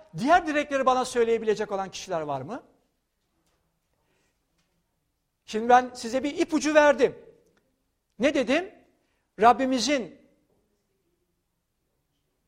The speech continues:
ölümden dirilmiş olması inancımızı ayakta tutan direklerden bir tanesi. Diğer direkler hangileri? Hadi söyleyin.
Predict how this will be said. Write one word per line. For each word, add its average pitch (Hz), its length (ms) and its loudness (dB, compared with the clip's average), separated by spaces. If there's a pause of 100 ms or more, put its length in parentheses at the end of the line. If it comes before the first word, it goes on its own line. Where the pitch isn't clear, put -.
(320)
ölümden 285 460 4
dirilmiş 277 340 -2
olması 269 640 0 (1120)
inancımızı 269 1000 0
ayakta 269 360 2
tutan 277 340 0
direklerden 277 600 2
bir 330 100 -4
tanesi. 202 400 -4
Diğer 349 280 2
direkler 269 280 0
hangileri? 208 600 -6 (3500)
Hadi 262 240 -4
söyleyin. 277 540 -8